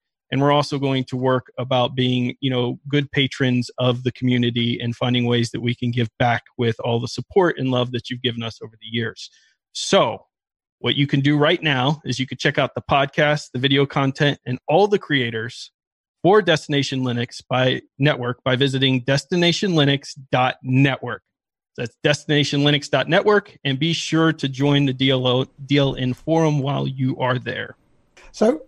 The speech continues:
Speaker 2: we hope that you're as excited about the Destination Linux Network as we are. There's so much more that we're working on and excited to share with you in the coming weeks. But until then, as Ryan has just said, please check out the destination linux dot network,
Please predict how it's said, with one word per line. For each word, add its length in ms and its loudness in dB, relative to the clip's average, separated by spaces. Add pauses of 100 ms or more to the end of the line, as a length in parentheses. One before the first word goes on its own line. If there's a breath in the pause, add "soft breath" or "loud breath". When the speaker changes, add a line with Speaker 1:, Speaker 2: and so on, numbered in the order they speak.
(140)
Speaker 2:
we 120 2
hope 340 4
that 200 -2
you're 420 6
as 140 2
excited 540 2
about 400 2
the 480 4
Destination 560 2
Linux 380 2
Network 520 2
as 160 0
we 180 2
are. 200 -8 (500 soft breath)
There's 220 2
so 160 4
much 200 0
more 120 6
that 80 4
we're 100 4
working 400 4
on 140 4
and 100 4
excited 460 -2
to 80 -10
share 260 4
with 140 2
you 100 6
in 80 4
the 80 2
coming 280 0
weeks. 360 0 (600 soft breath)
But 80 4
until 360 2
then, 300 6
as 160 2
Ryan 220 4
has 120 4
just 280 0
said, 320 2 (360)
please 220 2
check 320 2
out 300 0
the 80 -8
destination 540 2
linux 360 2 (260)
dot 220 0
network, 500 -2